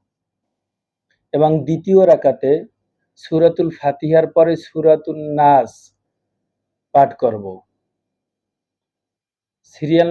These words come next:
নাম্বার একশত চোদ্দ নম্বর সূরা। এই রকমভাবে ফজরের সুন্নাতে কন্টিনিউ আমরা সর্বসময় সূরা ফালাক এবং নাস দিয়ে সুন্নাত আদায় করব। এবং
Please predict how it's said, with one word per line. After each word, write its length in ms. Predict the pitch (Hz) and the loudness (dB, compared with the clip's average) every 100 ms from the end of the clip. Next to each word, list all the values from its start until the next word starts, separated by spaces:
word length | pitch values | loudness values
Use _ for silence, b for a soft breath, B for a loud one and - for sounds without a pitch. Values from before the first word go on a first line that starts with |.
| 170 | -2
নাম্বার 300 | 165 170 165 - | 0 4 4 2
একশত 380 | 147 - 160 160 | -2 -4 -10 -10
চোদ্দ 320 | - 156 131 | -12 -10 -6
নম্বর 340 | 139 135 135 135 | -6 -4 -2 -2
সূরা। 360 | - 160 160 165 - _ _ _ _ _ _ 151 | -2 -2 2 2 -2 _ _ _ _ _ _ -2
এই 160 | 165 175 | 0 2
রকমভাবে 600 | 180 185 170 165 165 175 165 | 0 0 0 2 2 0 -4
ফজরের 480 | - 143 160 165 165 175 _ _ _ | -8 -2 2 2 2 -6 _ _ _
সুন্নাতে 600 | - - 156 160 160 170 170 - _ _ _ _ _ 190 | -20 -10 -4 -2 -2 -2 -6 -10 _ _ _ _ _ 0
কন্টিনিউ 560 | 190 196 220 214 190 | 0 0 -2 0 4
আমরা 300 | 147 120 120 135 | 2 2 0 -2
সর্বসময় 840 | - 165 165 170 - 165 165 175 196 - _ _ _ _ _ | -2 -4 -2 -4 -6 0 2 0 -4 -16 _ _ _ _ _
সূরা 220 | 160 156 | 0 0
ফালাক 440 | - - 160 165 165 | 0 -2 2 2 2
এবং 180 | 156 151 151 | 0 0 0
নাস 160 | 147 147 - | 0 0 -4
দিয়ে 160 | 156 160 - | -8 -8 -8
সুন্নাত 340 | 143 143 139 | -8 -6 -2
আদায় 260 | 131 131 123 | -2 -2 -2
করব। 280 | 135 113 104 98 _ _ _ _ _ _ _ _ _ _ _ _ _ _ _ _ _ _ 151 | -4 -6 -8 -18 _ _ _ _ _ _ _ _ _ _ _ _ _ _ _ _ _ _ -2
এবং 320 | 175 160 | 4 4